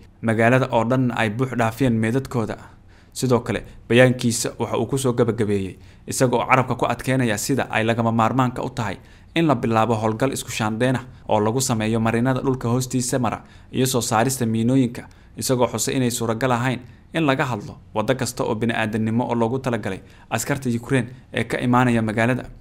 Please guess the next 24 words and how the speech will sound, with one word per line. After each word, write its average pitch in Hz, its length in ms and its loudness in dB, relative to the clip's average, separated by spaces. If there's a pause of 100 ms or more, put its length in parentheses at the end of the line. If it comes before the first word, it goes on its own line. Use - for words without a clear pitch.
(240)
Geesta 123 280 0
kale, 101 200 -6 (300)
wasaaradda 113 380 2
difaaca 113 480 2
ee 107 60 2
Ruushka 123 380 -4
ayaa 120 160 2
sidoo 123 240 -2
kale 120 180 0
sheegtay 123 340 -4
in 120 80 -4
ciidamada 120 440 -2
cirka 123 260 -4
ay 117 100 0
go'doomiyeen 120 640 0
magaalada 113 360 0
Solidar 117 460 -2 (460)
oo 131 120 6
ka 170 100 -2
kala 120 180 2
yimid 117 280 2
waqooyiga 123 460 0
iyo 113 160 -2
koonfurta, 120 500 -8